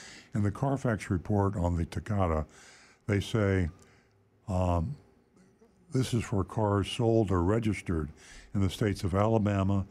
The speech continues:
California, Florida, Georgia, Hawaii, Louisiana, Mississippi, South Carolina, Texas,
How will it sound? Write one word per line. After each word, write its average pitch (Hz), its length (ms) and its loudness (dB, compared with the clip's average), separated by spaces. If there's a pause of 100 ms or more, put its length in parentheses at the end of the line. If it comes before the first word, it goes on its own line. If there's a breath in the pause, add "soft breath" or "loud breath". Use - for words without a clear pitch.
(340 loud breath)
California, 104 580 0
Florida, 101 420 0
Georgia, 95 440 0 (320 loud breath)
Hawaii, 98 500 2 (380 loud breath)
Louisiana, 98 560 2
Mississippi, 98 480 -2
South 101 260 -2
Carolina, 95 420 -2 (480 loud breath)
Texas, 110 420 -2